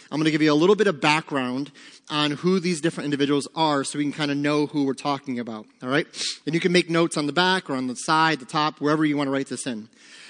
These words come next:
This Herod, in verse one, where it says, "Herod the king," this is Herod Agrippa the first. Herod Agrippa the first. And this individual is the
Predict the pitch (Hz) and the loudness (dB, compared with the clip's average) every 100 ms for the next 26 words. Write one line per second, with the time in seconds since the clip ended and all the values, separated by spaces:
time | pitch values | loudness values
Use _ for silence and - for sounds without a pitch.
0 | - - - - 143 226 - - 214 220 | -20 -20 -20 -2 4 4 4 -4 2 4
1 | 156 139 160 165 147 139 160 180 - 170 | 4 2 -2 -6 -6 0 2 2 0 2
2 | 156 151 165 147 - 180 190 180 - 160 | 2 0 0 -2 0 2 2 0 0 0
3 | 151 170 160 135 - - _ - 175 185 | 0 0 -2 -2 -6 -20 _ 0 2 4
4 | 208 202 - - _ 151 139 131 196 156 | 2 -2 -8 -18 _ -4 -4 0 0 0
5 | 131 131 - _ _ 135 139 - 151 113 | -2 -2 -6 _ _ -6 -6 -4 -4 -4
6 | - - - _ _ _ _ _ - 165 | -8 -10 -14 _ _ _ _ _ -6 -2
7 | 175 196 190 - _ _ 156 139 131 180 | 0 0 -2 -10 _ _ -8 -6 -2 -2
8 | 151 120 123 - _ _ _ _ 127 139 | -2 -6 -6 -14 _ _ _ _ -6 -4
9 | - 147 107 - - - _ _ _ _ | -2 -4 -4 -8 -12 -14 _ _ _ _
10 | _ _ _ _ - - - - 139 175 | _ _ _ _ -20 -20 -14 -6 2 4
11 | 240 - 180 156 151 135 139 151 - - | 4 2 0 2 0 2 0 0 -6 -16
12 | - 165 135 147 160 | 0 0 2 2 2